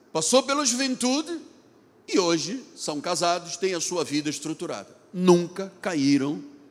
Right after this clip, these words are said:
na vereda, nem no enlace. Nunca. Nunca caíram. Nunca caíram. Primeira de Coríntios quinze, trinta e três, o Senhor diz:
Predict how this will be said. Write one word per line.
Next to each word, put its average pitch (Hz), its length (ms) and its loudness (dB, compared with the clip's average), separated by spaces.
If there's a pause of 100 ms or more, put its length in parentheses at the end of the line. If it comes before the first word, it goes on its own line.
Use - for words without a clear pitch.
(380)
na 120 120 -6
vereda, 127 600 -4 (540)
nem 131 180 -2
no 123 160 -2
enlace. 120 520 -10 (1600)
Nunca. 127 340 -8 (300)
Nunca 190 400 4
caíram. 120 440 0 (1040)
Nunca 190 340 4
caíram. 135 420 4 (3750)
Primeira 190 340 6
de 185 60 2
Coríntios 196 440 4
quinze, 202 360 2
trinta 214 320 2
e 226 40 4
três, 233 320 2
o 208 60 0
Senhor 180 300 4
diz: 190 360 2